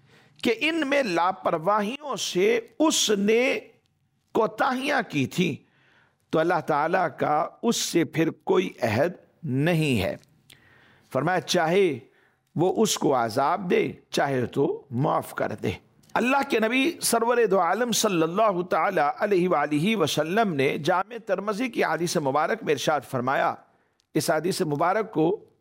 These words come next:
سنن نسائی میں اور مسند امام احمد بن حنبل میں بھی ذکر کیا گیا ہے۔ فرمایا، "ان اول ما يحاسب به العبد يوم القيامة من عمله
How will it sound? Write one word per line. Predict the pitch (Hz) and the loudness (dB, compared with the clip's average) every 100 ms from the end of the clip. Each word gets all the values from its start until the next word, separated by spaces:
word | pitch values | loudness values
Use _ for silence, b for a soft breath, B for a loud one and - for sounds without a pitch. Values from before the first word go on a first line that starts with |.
| b b b - | b b b -2
سنن | 165 180 170 156 131 | 0 2 2 2 0
نسائی | 123 156 165 190 | 0 0 0 0
میں | 170 160 147 151 _ | 2 2 2 -2 _
اور | 165 175 170 | 0 2 2
مسند | 147 143 185 175 143 139 - | 0 -2 0 0 2 2 2
امام | 180 160 151 143 - | -2 0 -2 -4 -6
احمد | 170 170 202 | -6 -6 -10
بن | 160 151 | -8 -8
حنبل | 131 135 151 170 196 | -6 -4 -2 0 0
میں | 147 127 | -2 -4
بھی | 190 | -2
ذکر | 139 131 - | -2 -2 -2
کیا | - - 123 98 | -4 -2 0 0
گیا | 110 - | -2 -4
ہے۔ | - - _ _ _ _ B B B B B B | -4 -10 _ _ _ _ B B B B B B
فرمایا، | 190 214 269 269 294 | -2 0 0 -2 -2
"ان | 285 240 226 - | 0 0 0 0
اول | 294 247 185 139 139 127 - - _ - | -2 2 0 2 0 0 -6 -18 _ 0
ما | 151 226 | 2 2
يحاسب | 214 175 135 196 233 - 185 | 2 0 0 0 -2 -4 -10
به | 170 151 143 | -8 -4 -4
العبد | 156 - 202 175 127 - | -4 -4 -4 -4 -8 -6
يوم | 151 220 254 208 160 | 0 2 2 2 2
القيامة | 156 139 202 196 160 117 85 80 - _ 147 | 0 -2 -2 2 2 0 -4 -10 -14 _ -2
من | 185 | 0
عمله | 170 185 156 131 95 85 | 0 0 0 0 -2 -6